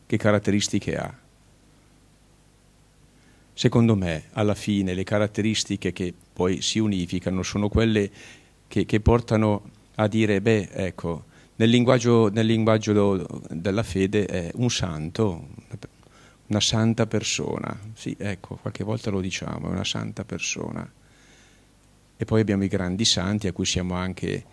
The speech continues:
molto legati, almeno s-, secondo me ognuno di noi ha un santo, una santa a cui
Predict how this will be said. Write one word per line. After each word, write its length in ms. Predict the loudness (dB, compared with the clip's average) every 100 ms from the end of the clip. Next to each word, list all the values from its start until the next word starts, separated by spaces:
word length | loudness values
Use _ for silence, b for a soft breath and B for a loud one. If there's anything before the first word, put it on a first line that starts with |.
| b b _
molto 340 | 0 2 2 2
legati, 500 | 2 2 2 0 -2
almeno 340 | -2 -2 -2
s-, 140 | -6 -10
secondo 380 | -6 -4 -2 -2
me 180 | 2 2
ognuno 340 | 2 2 4
di 100 | 2
noi 360 | 2 2 2 0
ha 140 | -2 0
un 180 | 0
santo, 560 | 0 0 0 2 0 -2
una 160 | -4 -2
santa 480 | -2 0 -2 -4
a 40 | -8
cui 300 | -6 -6